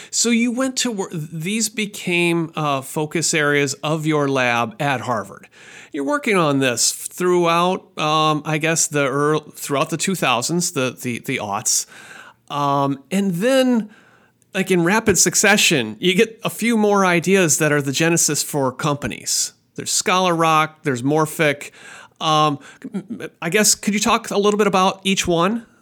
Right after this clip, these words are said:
um, and what, um, what, what made those, uh,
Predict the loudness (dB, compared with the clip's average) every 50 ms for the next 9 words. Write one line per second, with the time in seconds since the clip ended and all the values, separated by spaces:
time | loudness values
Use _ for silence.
0 | _ _ -8 -4 -2 0 2 2 0 0 0 -2 0 0 2 0 0 0 -6 -20
1 | _ -6 -4 -2 0 0 0 -2 -4 -6 -10 -20 _ _ -14 -14 -14 -14 -20 -20
2 | -20 _ _ _ _ -8 -6 -6 -4 -4 -6 -10 -6 -4 -2 -2 -2 -4 -6 -6
3 | -2 0 2 2 2 2 0 -2 -4 -4 0 0 2 2 2 2 2 2 0 0
4 | -2 -4 -6 -6 -4 -2 -2 -2 -2